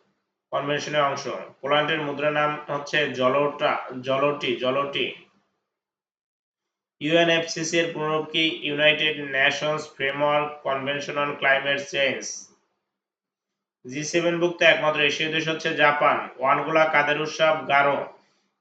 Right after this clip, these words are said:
জাতিসংঘের অফিসিয়াল ভাষা কয়টি? চারটি। বাংলাদেশের প্রথম বায়ুবিদ্যুৎ কেন্দ্র কোন জেলায় অবস্থিত?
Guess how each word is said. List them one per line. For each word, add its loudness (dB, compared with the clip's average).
জাতিসংঘের 0
অফিসিয়াল 0
ভাষা 0
কয়টি? 0
চারটি। 2
বাংলাদেশের -2
প্রথম -4
বায়ুবিদ্যুৎ 0
কেন্দ্র 2
কোন -4
জেলায় 6
অবস্থিত? 0